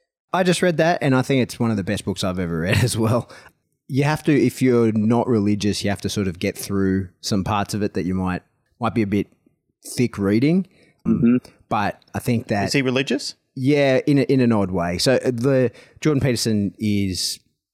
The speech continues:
Speaker 1: he, there's a lot of ancient wisdom in biblical texts, and, and he breaks them down a lot and, and breaks them down into what people really meant by this stuff rather than the specifics of it. And so he is religious, but not in a traditional sense, i-,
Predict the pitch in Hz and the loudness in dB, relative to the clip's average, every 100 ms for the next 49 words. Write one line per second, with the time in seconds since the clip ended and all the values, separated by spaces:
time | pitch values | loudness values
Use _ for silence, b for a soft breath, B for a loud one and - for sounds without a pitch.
0 | - - 87 117 127 117 127 147 151 101 | -12 -6 -2 0 0 0 2 2 0 -2
1 | - _ _ _ _ 127 135 135 117 104 | -8 _ _ _ _ -4 -2 0 0 0
2 | 101 95 90 90 101 92 101 90 90 85 | -2 -2 -2 -2 -4 -4 -4 -4 -4 -6
3 | - 82 - - - - - 98 92 92 | -6 -8 -6 -6 -8 -8 -8 -4 -4 -4
4 | - 95 90 90 117 104 98 104 95 87 | -6 -6 -4 -2 -2 0 -2 -2 -2 -2
5 | 90 87 80 76 80 80 - 85 - 95 | -4 -4 -4 -4 -4 -4 -4 -6 -4 -6
6 | 95 113 110 101 92 90 92 95 104 - | -2 -2 -2 -2 -2 -4 -4 -4 -2 -2
7 | 110 90 85 85 95 87 82 82 - 82 | -4 -4 -4 -2 -2 -2 -4 -6 -6 -6
8 | 78 - 82 71 82 78 78 71 78 78 | -6 -6 -6 -6 -4 -4 -4 -6 -6 -4
9 | 76 - B B - 90 - 85 90 73 | -4 -6 B B -6 -4 -4 -6 -6 -8
10 | - 76 65 64 98 95 101 92 92 120 | -8 -8 -8 -6 -6 -2 -2 -2 0 2
11 | 123 110 101 92 87 87 92 90 98 - | 2 2 -2 -2 -4 -6 -6 -4 -4 -4
12 | 95 85 67 - 82 - 78 80 - 76 | -6 -6 -8 -8 -8 -6 -6 -6 -6 -8
13 | - - - | -8 -8 -8